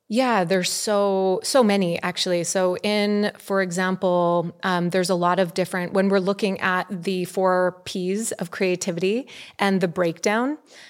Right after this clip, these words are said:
uh, and we look at, for example, the creative person. So I actually developed a new model that adds a fifth P, which is creative practices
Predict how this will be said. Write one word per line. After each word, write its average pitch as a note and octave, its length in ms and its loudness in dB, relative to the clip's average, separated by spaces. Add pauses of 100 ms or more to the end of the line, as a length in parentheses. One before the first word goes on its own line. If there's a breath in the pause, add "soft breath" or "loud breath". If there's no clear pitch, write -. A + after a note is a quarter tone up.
(180 loud breath)
uh, F#3+ 320 2
and F#3+ 160 2
we F#3+ 100 2
look F3+ 220 0
at, F#3 160 0
for F3+ 140 0
example, F3 400 0
the E3+ 120 -4
creative F3 440 -2
person. G#3 580 0
So G#3 200 2
I G3+ 120 6
actually A3+ 300 2
developed F#3 400 0
a G3 40 2
new F#3 180 2
model F3 360 2
that F3+ 140 0
adds E3 180 -2
a E3+ 40 -2
fifth E3+ 440 -4
P, A3 240 -4
which G3 220 -2
is E3 100 -2
creative E3+ 340 -2
practices A#3 800 0